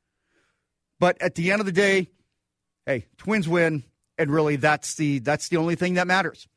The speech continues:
Six five one, four six one, nine two two six. That is the Cities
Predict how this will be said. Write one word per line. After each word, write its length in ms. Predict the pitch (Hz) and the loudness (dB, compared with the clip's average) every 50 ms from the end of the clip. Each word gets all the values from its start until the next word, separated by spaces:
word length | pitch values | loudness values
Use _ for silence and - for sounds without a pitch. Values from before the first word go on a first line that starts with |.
| _ _ _ _ _ _ _ _ _ _ _ _ _ | _ _ _ _ _ _ _ _ _ _ _ _ _
Six 220 | - 240 - - | -2 -2 -2 2
five 240 | - 247 233 220 175 | 2 4 4 4 4
one, 180 | 208 226 226 | 2 2 2
four 200 | - - 214 220 | 2 0 0 0
six 240 | - - 214 - - | 0 0 -4 -4 -2
one, 240 | 190 208 202 196 180 - | 0 0 0 0 0 0
nine 380 | 180 175 247 - 202 202 202 | 2 2 2 2 2 0 -2
two 140 | - 196 196 | -2 -4 -6
two 120 | 151 185 165 | -4 -4 -6
six. 340 | - - 185 185 - - | -2 -2 -2 -2 -2 -2
That 180 | - 165 165 160 | -2 -2 -2 -2
is 120 | 160 135 | -4 -6
the 160 | - 165 156 139 | -6 -6 -6 -6
Cities 460 | - - - 185 165 170 160 135 | -8 -4 -4 -2 -2 -2 -4 -4